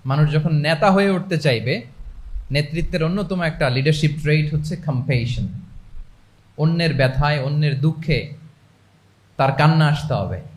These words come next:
হ্যাঁ, সফট হার্টেড হইতে হবে তাকে মাঝে মাঝে, দয়াদ্র হৃদয়ের হতে হবে, তবেই সে নেতা। রাসূল সাল্লাল্লাহু আলাইহি ওয়াসাল্লাম কতটা দয়াদ্র ছিল, আল্লাহ তাআলা অন্য আয়াতে বলছেন, "ফাবিমা রাহমাতিম মিনাল্লাহি লিনতা লাহুম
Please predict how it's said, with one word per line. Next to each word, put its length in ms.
হ্যাঁ, 180
সফট 320
হার্টেড 380
হইতে 220
হবে 160
তাকে 200
মাঝে 260
মাঝে, 300
দয়াদ্র 640
হৃদয়ের 420
হতে 160
হবে, 260
তবেই 240
সে 180
নেতা। 300
রাসূল 200
সাল্লাল্লাহু 380
আলাইহি 0
ওয়াসাল্লাম 40
কতটা 200
দয়াদ্র 480
ছিল, 160
আল্লাহ 180
তাআলা 160
অন্য 200
আয়াতে 220
বলছেন, 340
"ফাবিমা 540
রাহমাতিম 540
মিনাল্লাহি 640
লিনতা 360
লাহুম 580